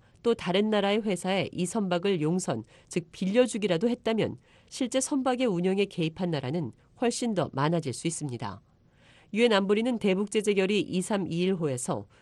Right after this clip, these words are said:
불법 행위에 관여한 것으로 의심할 만한 충분한 근거가 있는 경우 선박의 등록국이 등록을 취소해야 한다고 명시한 바 있습니다.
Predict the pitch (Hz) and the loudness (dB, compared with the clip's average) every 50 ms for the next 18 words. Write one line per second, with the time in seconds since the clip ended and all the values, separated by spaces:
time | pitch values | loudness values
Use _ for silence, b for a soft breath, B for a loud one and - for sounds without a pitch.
0 | b b b - 196 196 190 220 214 208 233 214 208 208 214 208 - - 180 180 | b b b 0 0 2 2 2 0 0 0 0 2 2 2 2 0 0 0 2
1 | 190 196 196 190 185 185 180 - 202 202 202 - 185 185 180 - 202 190 180 165 | 2 2 2 2 0 -2 -2 -2 0 2 2 2 2 0 -2 -2 -2 0 0 0
2 | 147 143 160 175 143 110 - - _ - - 247 226 214 214 214 220 214 202 202 | 0 0 -2 -2 -2 -4 -6 -10 _ -8 -4 -2 -2 0 0 0 0 0 -2 -2
3 | - 196 190 185 185 185 202 180 143 160 170 190 196 190 202 190 180 135 - - | -2 0 0 0 0 0 0 0 0 0 0 0 0 0 0 0 0 -2 -4 -8
4 | b b b b b b b b - 240 208 196 196 190 185 196 190 - 196 190 | b b b b b b b b -2 0 2 2 2 2 2 2 0 0 0 0
5 | 190 180 180 - 175 170 202 165 107 - - - 196 196 190 185 185 190 233 233 | 0 0 0 -2 -2 0 0 -2 -2 -2 -2 0 0 2 4 2 2 2 0 -2
6 | - - 254 - 269 254 240 240 214 214 202 190 170 151 143 139 175 170 143 147 | -2 -4 -4 -2 0 0 2 2 2 2 0 -2 -2 -2 -2 -2 -2 -2 0 2
7 | 147 160 156 - 160 135 113 127 131 139 - - 143 117 110 - - - - | 0 0 0 -2 -6 -6 -6 -6 -6 -6 -6 -8 -8 -8 -8 -8 -10 -12 -12